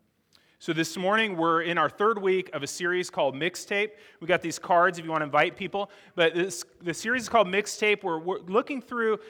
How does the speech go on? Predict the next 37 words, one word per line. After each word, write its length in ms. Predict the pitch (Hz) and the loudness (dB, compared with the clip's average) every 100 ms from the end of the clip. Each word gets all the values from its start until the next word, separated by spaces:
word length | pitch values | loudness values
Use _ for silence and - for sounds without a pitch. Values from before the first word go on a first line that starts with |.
| - | -16
some 260 | - 226 220 | -4 -2 2
of 100 | 202 | 6
our 120 | 175 | 6
favorite 520 | - 196 208 220 180 | 4 0 2 2 -2
songs 640 | - - 190 190 175 156 - | -4 2 4 4 2 -4 -10
in 160 | 147 | -8
the 80 | 143 | -8
Psalms. 560 | - 151 113 87 - - - - - | -4 -2 -2 -8 -18 -20 -20 -14 -2
And 200 | 165 160 | -2 0
so 260 | - 185 | 4 6
last 340 | 175 175 196 214 | 8 8 8 4
week 160 | 202 190 | -8 -6
we 120 | 180 | -2
did 180 | 175 170 | -2 -2
Psalm 280 | 190 170 | -2 -2
one 160 | 175 170 | -2 -4
thirty-nine, 560 | 180 165 156 170 175 175 | -4 -4 -2 0 0 0
and 80 | |
we've 100 | 139 | -4
got 220 | 135 156 165 | -2 0 0
that 160 | 151 | -2
online. 420 | 151 151 160 160 156 - - | -2 -4 -2 -4 -6 -20 -16
This 340 | 143 185 226 208 | 2 4 4 0
week 260 | 208 208 | -6 -4
we're 140 | 185 170 | -4 -4
gonna 160 | 175 | -2
look 260 | 165 185 180 | -2 -4 -4
at 200 | 139 - | -8 -10
track 400 | - 180 175 - | -4 0 0 -2
one 180 | 165 170 | -10 -10
forty-five, 600 | 190 185 - 202 135 - | -10 -12 -4 -2 -2 -4
right? 280 | 135 139 151 | -4 -2 -2
We're 120 | 151 | -4
gonna 140 | 170 | -2
look 160 | 175 170 | -2 -2
at 180 | 151 147 | -6 -6
Psalm 440 | - 185 190 202 | 0 2 2 0